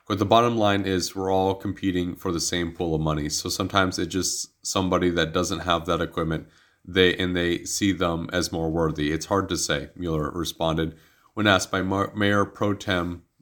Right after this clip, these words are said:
Dan Moore why the department's grant application was denied. Mueller said he is optimistic the city might see some cost savings from certain vendors, but he noted he didn't want to underbid the department's budget requests.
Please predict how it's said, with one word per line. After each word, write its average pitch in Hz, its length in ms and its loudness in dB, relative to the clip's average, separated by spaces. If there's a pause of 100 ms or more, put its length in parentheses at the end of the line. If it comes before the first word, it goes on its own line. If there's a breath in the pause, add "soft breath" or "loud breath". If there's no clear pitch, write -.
(120)
Dan 92 260 2
Moore 85 400 0 (280 soft breath)
why 98 120 0
the 95 120 4
department's 95 380 0
grant 92 260 -2
application 82 640 0
was 78 140 -6
denied. 78 380 -4 (800)
Mueller 101 240 4
said 101 240 4
he - 120 2
is 98 120 2
optimistic 101 560 2
the 92 100 -2
city 95 260 -2
might 92 240 -2
see 92 300 0 (400)
some 90 300 2
cost 92 320 6
savings 82 300 0
from 87 160 -10
certain 101 320 0
vendors, 78 460 -2 (420 loud breath)
but 107 100 2
he 101 80 6
noted 107 320 6
he 107 120 0
didn't 110 260 4
want 104 240 0
to 98 240 0
underbid 92 520 4
the 90 60 2
department's 87 500 0
budget 80 300 -2
requests. 78 600 -4